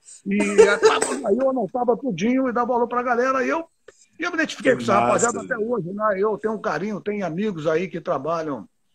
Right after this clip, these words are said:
Speaker 1: até hoje, por incrível que pareça, há mais de vinte anos, sustento a família fazendo isso. E é uma batalha, você sabe, você imagina o que é uma guerra. Eu até, se você quiser, Júnior, você que tá fazendo,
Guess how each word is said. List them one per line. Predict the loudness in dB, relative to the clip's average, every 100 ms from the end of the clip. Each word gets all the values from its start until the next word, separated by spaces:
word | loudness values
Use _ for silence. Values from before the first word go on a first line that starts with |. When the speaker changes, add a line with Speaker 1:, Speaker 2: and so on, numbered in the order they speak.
| _
Speaker 1:
até | -10 -2 0
hoje, | 2 2 0
por | -4 -6
incrível | -4 -8
que | -6
pareça, | -6 -6 -8
há |
mais | -8 -6 -6
de |
vinte | -6 -6 -6
anos, | -6 -10 -16 _
sustento | -8 -4 -2 0 -2
a |
família | -4 -6 -6 -6
fazendo | -4 -4 -4 -6 -8
isso. | -8 -12 -20 _ _ -4
E | -2
é | -2
uma | 0
batalha, | -2 0 -2 -2
você | -4 -4
sabe, | -4 -4 -2
você | -2
imagina | -2 -4 -4
o | -6
que | -4
é | -2 -2
uma | -2
guerra. | 2 4 4 2 -8 _ _ _
Eu | 2 4
até, | 4 4 4 6 4 2
se | -2
você | 0 0 2 0
quiser, | 0 2 4 4
Júnior, | 2 -4 -6
você | -6 -8
que | -4
tá | -4
fazendo, | -4 -4 -2 -4